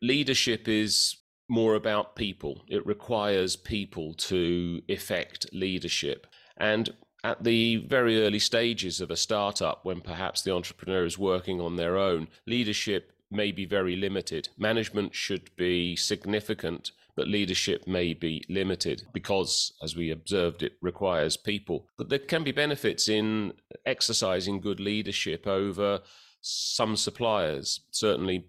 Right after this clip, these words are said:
subcontractors. If your startup is a small building firm and you're using subcontract tradesmen to help to complete projects, then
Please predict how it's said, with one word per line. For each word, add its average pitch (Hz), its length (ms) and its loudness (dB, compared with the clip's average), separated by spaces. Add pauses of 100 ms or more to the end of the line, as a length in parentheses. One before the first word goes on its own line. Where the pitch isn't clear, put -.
subcontractors. - 1400 -2
If 85 320 -4
your 87 260 2
startup 90 560 0
is 90 200 0
a 87 280 0 (100)
small 98 300 0
building 87 460 2
firm 85 400 0
and 82 160 -4
you're 87 160 -2
using 87 480 -4
subcontract - 920 -2
tradesmen 92 720 -2
to 87 260 0 (340)
help - 380 -2
to 87 320 -2 (160)
complete - 580 -4
projects, - 600 0 (180)
then 101 340 0